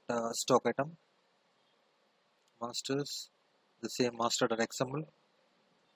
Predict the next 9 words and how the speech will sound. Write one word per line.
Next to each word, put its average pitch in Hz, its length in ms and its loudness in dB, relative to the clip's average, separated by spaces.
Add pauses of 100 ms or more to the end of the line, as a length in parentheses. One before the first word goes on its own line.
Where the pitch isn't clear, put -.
(120)
Okay, 131 500 -4 (960)
and 123 180 -10
now 139 180 2
you 131 120 0
can 117 260 -6
see 127 200 -2
it - 100 -4
in, 117 120 2 (100)
uh, 107 60 -6